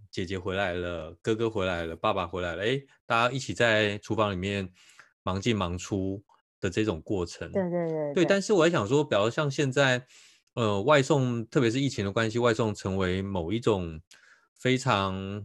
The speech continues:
Speaker 1: 越来越流行的一种方法，对，大家取得美食的方法。其实像每次啊，我自己如果要点一些外送，我都会考虑到说，诶，它送过来会不会凉掉了？那个东西是不是在现场吃比较好吃？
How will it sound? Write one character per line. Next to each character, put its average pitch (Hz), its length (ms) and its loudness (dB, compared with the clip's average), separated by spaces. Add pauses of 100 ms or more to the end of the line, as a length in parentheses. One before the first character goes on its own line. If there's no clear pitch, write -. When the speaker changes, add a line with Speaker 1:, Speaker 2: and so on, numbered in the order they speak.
Speaker 1:
越 147 200 4
来 107 140 6
越 113 540 2
流 95 240 0
行 98 220 -4
的 98 100 -2
一 104 120 -2
种 80 560 -4
方 123 220 0
法， - 420 -4 (140)
对， 107 160 2
大 113 240 4
家 113 100 -8 (220)
取 - 180 -6
得 92 160 -2
美 90 160 -4
食 87 200 -10
的 90 60 -4
方 101 220 -6
法。 - 240 -10 (500)
其 - 160 0
实 143 320 0 (220)
像 190 180 2
每 104 180 2
次 143 200 2
啊， 95 180 4
我 92 160 0
自 123 100 -4
己 143 100 2
如 101 100 0
果 131 100 4
要 131 60 4
点 90 260 -2
一 90 60 -8
些 120 160 -2
外 120 200 4
送， 110 200 0
我 87 40 -2
都 113 120 0
会 131 100 4
考 92 200 -6
虑 101 140 -2
到 113 160 4
说， 107 200 0
诶， 127 100 -4
它 151 100 -4
送 143 240 0
过 135 120 2
来 117 80 2
会 120 40 -4
不 120 60 -2
会 120 80 0
凉 87 300 -4
掉 87 260 0
了？ 95 180 -16
那 139 60 -4
个 135 80 0
东 127 160 0
西 127 160 -4
是 120 140 -8
不 117 40 0
是 120 80 4
在 113 60 0
现 120 180 0
场 85 200 -12
吃 104 180 -8
比 85 140 -8
较 90 80 -4
好 85 180 -8
吃？ 78 340 -12